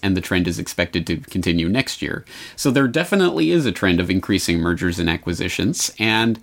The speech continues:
it's interesting when you map, uh, mergers and acquisitions over the years. For example, I'll throw in a link to a chart showing M and A over the past, uh, twenty years in North America specifically.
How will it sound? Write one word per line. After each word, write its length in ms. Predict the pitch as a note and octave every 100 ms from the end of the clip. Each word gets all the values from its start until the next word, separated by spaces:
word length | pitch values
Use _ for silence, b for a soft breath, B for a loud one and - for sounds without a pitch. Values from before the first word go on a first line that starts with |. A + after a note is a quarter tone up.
| B B B
it's 180 | - G#3
interesting 680 | B3+ C#4 C#4+ A#3 - F3+ F3
when 160 | E3
you 100 | D3+
map, 400 | C#3 D#3+ E3+ - - -
uh, 360 | G#2 - F#2+ F#2
mergers 340 | G#2 G2 F2+
and 80 | F2+
acquisitions 640 | F2 F#2+ F2 E2+ - E2+ -
over 240 | G#2+ G#2+ G2+
the 100 | D#2+
years. 360 | D#2 F2+ -
For 200 | - D#3
example, 460 | A#2+ A#2+ C3+ G#2+ F2
I'll 100 | E2+
throw 280 | - G2+ F2+
in 80 |
a 40 | F2
link 200 | F#2 F2
to 100 | F2+
a 60 |
chart 340 | F2+ - G#2 -
showing 480 | - G#2+ G2 F#2+ F#2+ B B B -
M 160 | C3+
and 100 | B2
A 280 | A2 G2+ G2 -
over 260 | B2 A2+
the 80 | G#2
past, 500 | F#2+ G#2 F#2+ - -
uh, 180 | F2+ E2+
twenty 260 | - G#2 F#2
years 580 | E2+ E2 F2 - - -
in 280 | A#2+ A2+ A#2+
North 320 | G#2+ G2+ F#2
America 420 | F#2+ G#2 G#2 F#2+ F2+
specifically. 840 | - F#2+ G#3 G#3 A2+ F#2+ E2+